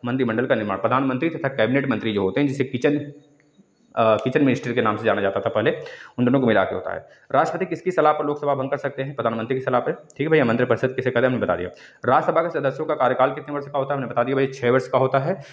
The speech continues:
हर दो साल पर, हर दो साल पे कितने सदस्य हटते हैं भाई, बता देंगे, कितने सदस्य हटते हैं हर दो साल पे चयन होते हैं? करीब देखिए, हम्म, एक बटे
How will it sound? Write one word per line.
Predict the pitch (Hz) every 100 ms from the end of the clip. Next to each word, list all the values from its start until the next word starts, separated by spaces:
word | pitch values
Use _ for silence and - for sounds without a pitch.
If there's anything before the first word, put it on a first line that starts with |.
| - -
हर | 160
दो | 160 139
साल | 151 113
पर, | 95 98 95 - _ _ -
हर | 147
दो | 143 170
साल | 165 151
पे | 160 175
कितने | 185 - 139 139 160
सदस्य | 156 160 - - - _ _ -
हटते | 123 160
हैं | 147
भाई, | 175 - - - -
बता | 117
देंगे, | 120 123
कितने | 196 - - 143
सदस्य | 185 131 123
हटते | - -
हैं | 101 131
हर |
दो | 131
साल | 131 95 -
पे | 156 - - -
चयन | - 147
होते | 127 123
हैं? | 120 160 196 - - -
करीब | 123 127
देखिए, | 123 120 104 - - _ _ 117
हम्म, | 113 113 107 - 135
एक | 127
बटे | 131 190 196